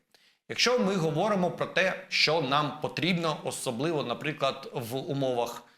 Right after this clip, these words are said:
е, післявоєнної відбудови або в умовах зараз війни, потрібні інженерні спеціальності, е, потрібні I T-технології, е, потрібна освітня галузь,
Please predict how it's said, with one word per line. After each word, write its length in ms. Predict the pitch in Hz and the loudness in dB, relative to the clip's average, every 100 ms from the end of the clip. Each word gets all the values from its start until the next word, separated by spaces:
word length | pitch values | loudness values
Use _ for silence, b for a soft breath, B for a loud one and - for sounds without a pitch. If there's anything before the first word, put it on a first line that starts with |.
| b - | b -8
е, 300 | 120 117 113 | -2 0 0
післявоєнної 720 | - 139 - 117 135 208 190 | 0 -2 0 0 0 0 0
відбудови 640 | 160 147 151 143 139 123 - | 0 -2 -2 -2 0 -2 -2
або 320 | 113 120 147 | -4 -2 -2
в 120 | 110 | -2
умовах 460 | 113 120 131 120 - | -4 -2 -2 -4 -2
зараз 400 | 120 120 113 - 123 | -2 -2 -4 -8 -8
війни, 360 | 123 110 101 B B B - | -6 -6 -8 B B B -6
потрібні 400 | 139 165 139 143 | -2 0 0 -2
інженерні 500 | 120 175 220 220 196 | 0 0 2 0 -2
спеціальності, 800 | - 185 180 170 160 - - 151 b b b b b 143 | -4 -2 0 2 0 -2 -4 -8 b b b b b -2
е, 260 | 139 135 | 0 2
потрібні 640 | 131 160 156 170 135 139 - | 0 -2 0 0 0 0 0
I 220 | 143 135 | 0 0
T-технології, 1080 | 202 214 208 - 175 170 170 151 160 160 160 B B B - | 2 2 -2 -2 0 0 2 2 0 -2 -8 B B B -2
е, 240 | 147 139 | 0 2
потрібна 600 | 127 156 156 156 131 123 - - | 0 -2 -2 -2 -2 -4 -4 -4
освітня 480 | 139 185 190 196 | 0 0 0 0
галузь, 460 | 175 175 175 160 - | 2 2 2 -2 -6